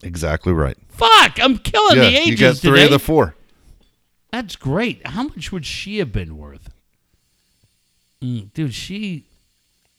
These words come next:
Speaker 1: When she died, I started watching Mary Tyler Moore shows
Speaker 2: Yeah,
Speaker 1: like
Speaker 2: I know.
Speaker 1: crazy.
Speaker 2: It was
Speaker 1: Yeah.
Speaker 2: unbelievable.
Speaker 1: Yeah, it was weird. I started taping them because they reran on Thursday nights.
Speaker 2: Uh,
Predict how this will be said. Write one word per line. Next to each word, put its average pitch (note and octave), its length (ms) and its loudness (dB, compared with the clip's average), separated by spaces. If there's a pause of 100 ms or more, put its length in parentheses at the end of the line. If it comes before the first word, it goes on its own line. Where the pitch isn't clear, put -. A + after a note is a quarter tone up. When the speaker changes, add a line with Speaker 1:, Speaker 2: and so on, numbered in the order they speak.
(380)
Speaker 1:
When A#2 140 4
she F#3+ 160 0
died, D#3+ 260 4
I - 20 2
started G#2+ 260 2
watching F#2+ 680 -2
Mary F#2+ 200 0
Tyler F#2 300 0
Moore F2 260 0
shows E2 220 -2
Speaker 2:
Yeah, D3+ 280 4
Speaker 1:
like A#2+ 100 2
Speaker 2:
I - 20 0
know. B2+ 140 4
Speaker 1:
crazy. A2+ 200 4
Speaker 2:
It - 40 -2
was - 80 0
Speaker 1:
Yeah. E2+ 200 4
Speaker 2:
unbelievable. A#2+ 760 -4
Speaker 1:
Yeah, G2+ 80 6
it F#2+ 40 6
was F#2 100 0
weird. F#2 200 2
I - 20 2
started F#2 240 2
taping G#2+ 300 2
them B1+ 180 -6
because E2+ 240 -6
they G#2 80 2
reran G#2 460 2
on F2+ 220 0
Thursday F#2+ 400 0
nights. E2+ 360 -6 (520)
Speaker 2:
Uh, D3 840 -4